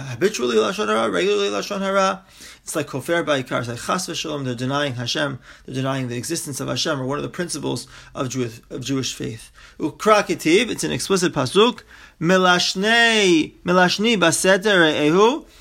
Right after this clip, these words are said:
somebody speaks badly about his friend in private, Oto Atzmi, to that person, I am going to cut off, I'm going to destroy. So,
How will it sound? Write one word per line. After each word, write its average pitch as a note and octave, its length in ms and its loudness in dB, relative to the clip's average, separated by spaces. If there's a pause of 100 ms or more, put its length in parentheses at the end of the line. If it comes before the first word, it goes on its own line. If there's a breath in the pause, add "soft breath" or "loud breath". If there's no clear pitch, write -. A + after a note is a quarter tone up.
(360 loud breath)
somebody G#3+ 300 2
speaks G3+ 220 -4
badly G#3 420 4
about F#3 260 2
his D#3+ 160 -2
friend G3 400 4
in D3 120 -4
private, G3+ 640 0 (320 soft breath)
Oto D3 360 4
Atzmi, C#3+ 640 2
to - 100 -10
that F3+ 220 2
person, A3+ 580 0 (240 loud breath)
I D3+ 180 0
am D3 120 0
going D#3+ 320 0 (120)
to D3+ 360 2 (240 soft breath)
cut D#3+ 220 4
off, C3+ 340 2
I'm B2+ 160 -6
going D3 240 -6
to C#3 60 -4
destroy. A#2 720 -8 (280 soft breath)
So, B2+ 360 -4